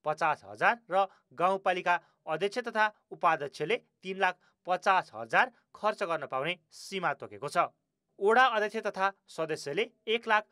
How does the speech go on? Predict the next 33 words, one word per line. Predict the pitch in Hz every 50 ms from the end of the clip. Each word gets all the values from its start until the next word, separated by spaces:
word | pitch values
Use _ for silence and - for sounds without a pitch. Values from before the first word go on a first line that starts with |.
| _ _ _ _
पचास | 185 190 190 220 208 202 - -
हजारदेखि | 139 143 143 139 135 120 135 - 185 220 240 _ _ _ _
तिन | - 208 214 196
लाखसम्म | 190 180 156 151 - - - 123 127 160 214 240 - _ _
खर्च | - - 185 190 170 -
गर्न | 165 131 127 113 110
पाउँछन्। | - 104 101 104 - 170 165 127 - _ _ _ _ _ _ _ _ _ -
आयोगले | 180 202 208 233 254 285 254 277 294 277
दिएको | 185 190 220 233 233 233 233
सीमाभित्रै | 196 - - 196 180 190 190 180 151 165 160 175 170
रहेर | 147 131 120 127 143 190 247 - - _ -
खर्च | - 190 208 202 - 226
हुने | 202 175 175 170 165
हो | 151 143
भने | 123 117 123 165 226 285 - _ _ _
तेत्तिस | 202 214 214 - 240 226 -
अर्ब | 202 185 170
रुपियाँ | 160 147 139 - 143 135 135 131 -
त | 220 233 226 _ _
उम्मेद्वारले | - 202 202 208 214 190 147 156 147 143 139 156
नै | 165 180 180 - _ _ -
खर्च | - 180 165 - -
गर्छन्। | 117 117 117 - - - 160 - _ _ _ _
सरकारले | - - 190 208 233 233 247 240 254 254 262 247
निर्वाचन | 190 180 175 175 190 190 185 - 165 156
गराउन | 135 135 135 139 165 220 277 - _ _
सोह्र | - - - 233 240 240
अर्ब | 240 214 190 175 185 175
छुट्याएको | - - - - 180 165 160 156
रकम | 147 147 147 165 160
समेत | 151 - 156 139 135 113 -
जोड्दा | 127 127 123 175 190 - - _ _ _
उनपचास | - 208 208 196 - 190 180 - 175 170 165 -